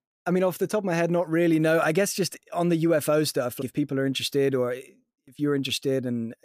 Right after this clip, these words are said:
I can point you in, in the right direction, but yeah, Leslie Kean's book, uh, U F Os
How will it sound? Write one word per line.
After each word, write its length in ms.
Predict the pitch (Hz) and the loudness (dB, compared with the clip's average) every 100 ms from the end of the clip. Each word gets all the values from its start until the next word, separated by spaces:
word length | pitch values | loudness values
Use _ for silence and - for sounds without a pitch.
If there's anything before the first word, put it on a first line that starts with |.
| - | -10
I 120 | 117 139 | -6 -2
can 160 | 135 | -2
point 240 | 127 147 123 | 0 -2 0
you 220 | 139 131 | 2 2
in, 120 | 123 | 0
in 220 | 123 123 | -2 -2
the 80 | 117 | -2
right 180 | 120 120 | -2 -2
direction, 480 | 120 123 135 123 113 | -2 -2 -4 -6 -6
but 160 | 110 - _ _ _ _ | -6 -10 _ _ _ _
yeah, 180 | 139 135 | -2 0
Leslie 340 | 127 147 131 | 2 2 0
Kean's 360 | 131 143 147 127 | 0 2 2 0
book, 400 | 110 139 143 - | 0 0 0 -4
uh, 80 | 139 | -4
U 260 | 127 127 131 | 0 2 0
F 160 | 123 | 0
Os 520 | 131 127 123 117 117 | 0 0 0 -2 -6